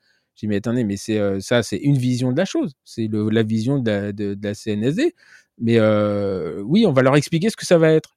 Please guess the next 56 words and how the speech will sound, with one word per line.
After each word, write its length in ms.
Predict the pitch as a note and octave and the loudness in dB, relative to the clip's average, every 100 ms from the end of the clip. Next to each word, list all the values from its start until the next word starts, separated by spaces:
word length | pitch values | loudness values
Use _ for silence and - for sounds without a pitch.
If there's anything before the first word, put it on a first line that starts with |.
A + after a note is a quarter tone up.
| - | -12
Mais 100 | F#2+ | -10
je 60 | |
dis, 80 | G2 | -8
mais 220 | F#2+ F#2 | -6 -6
attendez, 260 | F#2+ G#2 A#2 | -6 -4 -4
mais 100 | G2+ | -4
moi, 120 | G#2+ | -8
je 80 | A#2 | -8
suis 80 | G2 | -8
dans 100 | G2 | -6
la 120 | F#2+ | -6
salle, 180 | - A2 | -2 -4
je 60 | |
vous 120 | G2 F#2+ | -2 -4
rentre 160 | G2 | -2
dans 100 | C#3 | -2
le 80 | A3 | 0
lard. 280 | E4+ D#3 F#2+ _ _ _ _ _ - | -2 -2 -6 _ _ _ _ _ -4
Je 60 | |
dis, 40 | A2+ | 0
mais 120 | G#2 | 0
pourquoi 300 | E3 - G3 | -2 2 4
vous 120 | C#3 | 4
venez 160 | C3 C3+ | 4 4
m'expliquer 400 | B2 - C#3 C#4 | 4 0 -2 -2
ce 60 | |
que 60 | F#3 | 0
vous 80 | C3+ | 4
avez 80 | A2+ | 4
décidé 360 | B2 - F3 | 4 2 0
pour 140 | G3 G#3 | 2 2
moi ? 140 | A3 | 0
À 120 | B2 | -2
quel 200 | A#2+ G#3 | 4 6
moment 400 | F#3 E3 G#3+ E4+ - | 6 4 2 -2 -4
on 180 | C#3 C#3+ | 0 2
a, 180 | G#3 F4 _ _ - | 0 -2 _ _ -2
on 100 | D3 | 0
est 80 | |
quand 140 | F3+ A#3+ | 0 0
même 200 | A3 D#3+ | 0 -2
sur 260 | - C3 - _ _ | -4 -6 -8 _ _
une 240 | G2 F#2 B2 | -10 -2 2
évolution 460 | A#3+ A#3+ G#3 - | 2 4 2 2
de 60 | F3+ | 2
la 80 | C#3+ | 2
profession 460 | - A#2+ B2+ - | 0 -2 -2 -2
majeure. 440 | G#2+ G#2 C#3 D#4 - _ _ _ _ | -2 0 0 -2 -4 _ _ _ _
Est-ce 180 | D#3+ E3+ | 0 2
qu'on 320 | - D#3 C3+ | 4 4 4
pourrait 400 | - G#3 F3+ C#3+ - | 0 2 4 4 4
un 140 | E3 | 4
jour 420 | B2 G#2+ D3+ C4 _ _ _ - | 4 4 2 0 _ _ _ 0
envo-, 320 | G#3 F#3 F3+ D#3 D#3 | 0 2 -2 -2 0
envisager 800 | F#3+ G3 F3+ E3 C3+ B2 G#2 - _ | 2 2 4 2 4 2 0 -4 _
une, 220 | A2+ G2+ | -4 -4